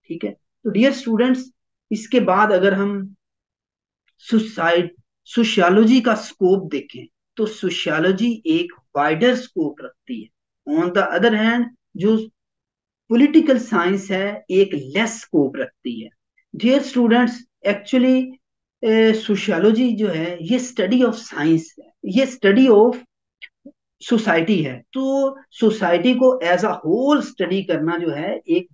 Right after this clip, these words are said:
वाइडर स्कोप रखता है, ए, बजाय के जो पॉलिटिकल साइंस है,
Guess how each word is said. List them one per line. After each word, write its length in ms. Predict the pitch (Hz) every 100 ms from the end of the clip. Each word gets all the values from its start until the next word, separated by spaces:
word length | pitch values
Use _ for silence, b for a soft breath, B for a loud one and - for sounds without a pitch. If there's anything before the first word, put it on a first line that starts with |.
| 131
वाइडर 280 | 127 180
स्कोप 300 | 196 - 139 -
रखता 280 | 123 - 120
है, 80 | - _ _ _ _ -
ए, 300 | 170 170 175
बजाय 460 | 165 160 156 160 196
के 420 | 196 180 202 233 - -
जो 120 | 170
पॉलिटिकल 540 | 180 185 214 233 233 220
साइंस 500 | - 160 180 202 180
है, 260 | 170 220